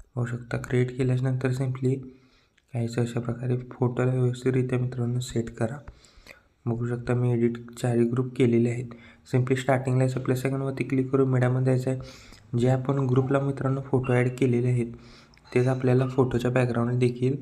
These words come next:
म्हणजे, अं, म्हणजे त्या, अं, ग्रुपच्या बॅकग्राऊंड देखील हेच फोटो ॲड करायचे आहेत. बघू शकता फोटोवर क्लिक करून हे जे ब्लेंडिंग आणि ऑपेसिटीमध्ये जाऊन हे जे अल्फा ऑपेसिटी वीस पर्सेंट ठेवा.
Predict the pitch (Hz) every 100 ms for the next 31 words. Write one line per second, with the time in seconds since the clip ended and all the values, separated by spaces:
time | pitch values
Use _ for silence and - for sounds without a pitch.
0 | - - - _ - 113 120 117 117 120
1 | 113 117 117 - 123 120 113 120 117 120
2 | 117 117 113 113 - 117 107 104 104 117
3 | 123 123 131 131 120 117 123 127 127 131
4 | 143 - - - _ _ - 117 117 117
5 | 120 117 117 117 110 113 113 113 117 -
6 | 117 120 - - - - _ _ 120 117
7 | 123 127 131 131 127 135 135 139 - -
8 | _ - 113 117 117 117 123 117 120 127
9 | 127 127 127 - 123 127 123 127 127 123
10 | 123 120 120 123 120 117 120 120 117 123
11 | 123 127 123 - 127 131 131 104